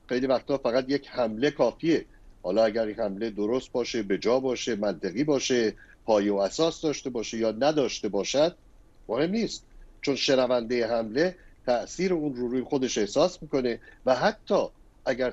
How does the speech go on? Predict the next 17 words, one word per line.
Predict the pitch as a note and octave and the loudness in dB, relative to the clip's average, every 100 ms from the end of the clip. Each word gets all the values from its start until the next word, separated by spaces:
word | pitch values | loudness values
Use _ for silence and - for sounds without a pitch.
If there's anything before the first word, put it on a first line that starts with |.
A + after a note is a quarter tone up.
| - | -4
تصحیحی | - B2 - - A3 A3+ G#3 C3+ - - _ | -4 -4 -4 -8 -4 -2 0 -2 -2 -18 _
در | B2 A2 | 2 2
حمله‌ای | B2+ A#2+ A#2 B2 | 2 2 2 2
که | A2+ A#2+ | 2 -2
شده | B2 A2 A2+ | 0 2 0
بگن | A2 C3 C3+ | 0 2 2
"نه، | B2+ C3+ | 2 0
اه، | A2+ - - - - | 0 -6 -20 -18 0
اشتباه | A#2+ A#2 B2 - B2+ C3+ | 0 2 -2 0 2 2
کردیم، | A#2 F#2+ G2 F#2 - - - | 0 -2 -2 -8 -12 -18 -2
چنین | B2+ A#2 | 0 0
انتقادی | G#2 A2 B2 A#2+ A#2+ | 0 4 4 4 2
نبوده، | C3 G2+ F2+ F2 D#2+ - - | 2 0 -4 -4 -6 -12 -4
ما | C3 | -2
اشتباهاً | C#3 A2 - A#2+ A2+ B2 | -2 -4 -2 0 2 0
انتقاد | C3+ G2+ G2 F#2+ - | -2 -4 -4 -4 -2
کردیم." | G2 E2+ E2+ | -4 -4 -8